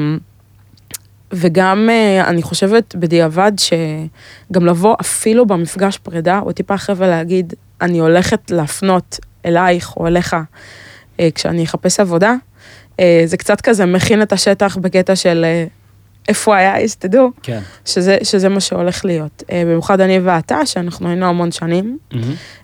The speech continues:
Speaker 1: אה, אז זה הולך לי, זה מעסיק נורא, אצלי ממש העיקרי, נכנסתי ממש מהאוניברסיטה. אה, אז זה באמת ההמלצה, ה-, עם הכי הרבה משקל, אה, מכל ההמלצות שאנחנו יכולים לתת,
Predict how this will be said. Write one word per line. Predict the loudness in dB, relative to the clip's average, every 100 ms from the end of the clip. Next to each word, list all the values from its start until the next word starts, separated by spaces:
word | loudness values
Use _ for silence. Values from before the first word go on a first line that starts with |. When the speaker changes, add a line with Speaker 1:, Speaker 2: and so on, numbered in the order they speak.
| -4
Speaker 1:
אה, | 2 4 2 -2 -4 -4 -4
אז | -2 0
זה | 4
הולך | 4 4 2
לי, | 0 0
זה | 0
מעסיק | 0 0 -2 -2 -6 -8
נורא, | -4 0 2 2 2 -2 -8 _ -10
אצלי | -4 2 2 2 -2 -12 -4
ממש | 0 2 2 2
העיקרי, | 0 0 -2 -2 -2
נכנסתי | -2 -4 -4 -2 -2
ממש | 0 -2 -2 0
מהאוניברסיטה. | 0 0 0 -2 -4 -8 -6 -8 -8 _ -20 -20 -20 -20 -20 -4
אה, | 2 4 6 4 2 -2
אז | -2 -4 -6
זה | -4 -2
באמת | 2 2 4 2 2 2
ההמלצה, | 2 0 -2 -2 -2 -4 -4 0 0 -2 -6 -10
ה-, | -6 -4 -2 -2
עם | -2 -2
הכי | 0 0
הרבה | 0 0
משקל, | 0 -2 -2 0 0 -2 -8 -14 -20 -20 -20 _ -8
אה, | -6 -6 -6 -8 -8 -4
מכל | -4 2 2
ההמלצות | 2 0 -2 -4
שאנחנו | -4 -4 -6 -8 -8 -8 -8
יכולים | -6 -8 -8
לתת, | -10 -10